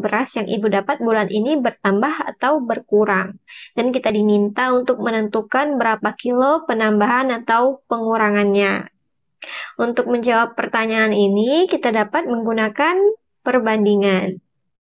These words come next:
Untuk itu, kita cari terlebih dahulu harga beras jenis A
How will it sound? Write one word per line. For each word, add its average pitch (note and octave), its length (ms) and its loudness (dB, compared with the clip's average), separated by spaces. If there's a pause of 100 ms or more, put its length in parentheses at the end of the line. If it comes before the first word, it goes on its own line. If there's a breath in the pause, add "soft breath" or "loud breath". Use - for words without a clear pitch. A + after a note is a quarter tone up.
(600 soft breath)
Untuk C4+ 320 0
itu, C4 800 2
kita C4 640 0
cari E4 400 2
terlebih B3+ 400 2
dahulu A#3+ 720 2 (240 loud breath)
harga B3 960 0
beras C4 400 0
jenis C4 400 0
A B3+ 480 2